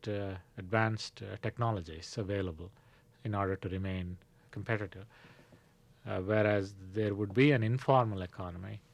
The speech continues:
which would depend on the household, communal, and the underground sector, which would be mostly outside the private market economy.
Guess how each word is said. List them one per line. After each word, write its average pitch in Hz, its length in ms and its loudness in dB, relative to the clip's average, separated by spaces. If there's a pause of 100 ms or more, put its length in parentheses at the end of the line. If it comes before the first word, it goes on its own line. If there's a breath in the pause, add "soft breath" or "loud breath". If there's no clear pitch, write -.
(360)
which 107 280 0
would 101 160 0
depend 107 440 2
on 98 160 -4
the 98 80 -4
household, 104 500 -2
communal, 101 460 -4
and 92 420 -8
the 92 140 2
underground 90 480 -2
sector, 92 420 -2 (460 loud breath)
which 104 400 -2
would 98 200 2
be 98 240 4
mostly 120 460 2
outside 117 640 4
the 90 200 -6 (260)
private 101 400 2
market 98 420 -4
economy. 95 480 -4